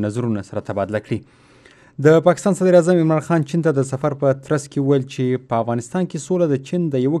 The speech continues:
کمربند یوه لاره نوښت لپاره د مرکزي اسیا هیوادونو سره د اقتصادي پیوستون عمده وسیله ده. ښاغلي عمران خان د یکشنبې په ورځ په بیجینګ کې د مرکزي اسیا هیوادونو یوې اقتصادي غونډې ته په وینا کې وویل چې د افغانستان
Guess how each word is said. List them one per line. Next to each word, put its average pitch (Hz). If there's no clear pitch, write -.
کمربند 139
یوه 127
لاره 135
نوښت 135
لپاره 135
د 110
مرکزي 120
اسیا 123
هیوادونو 110
سره 139
د -
اقتصادي 127
پیوستون 123
عمده 110
وسیله 104
ده. 98
ښاغلي 127
عمران 123
خان 147
د 135
یکشنبې 135
په 135
ورځ 131
په 113
بیجینګ 123
کې 135
د 113
مرکزي 117
اسیا 131
هیوادونو 120
یوې 117
اقتصادي 123
غونډې 139
ته 131
په 120
وینا 147
کې 147
وویل 156
چې -
د 120
افغانستان 113